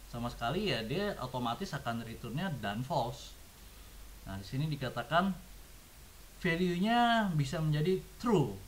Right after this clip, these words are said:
jika iterator telah melengkap, eh, telah menyelesaikan ya urutan ini. Ya, telah menyelesaikan, eh, loopingnya. Dalam kasus ini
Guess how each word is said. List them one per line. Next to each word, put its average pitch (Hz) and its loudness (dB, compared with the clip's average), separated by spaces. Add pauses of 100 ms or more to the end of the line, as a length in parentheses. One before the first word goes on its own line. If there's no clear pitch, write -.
jika 151 0
iterator 156 2 (240)
telah 165 6
melengkap, 131 2 (240)
eh, 135 0
telah 143 4
menyelesaikan 135 4
ya 127 0 (640)
urutan 131 2
ini. 117 2 (560)
Ya, - -6
telah 120 2
menyelesaikan, 117 0
eh, 113 -4
loopingnya. 117 0 (560)
Dalam 147 4
kasus 147 0
ini 214 2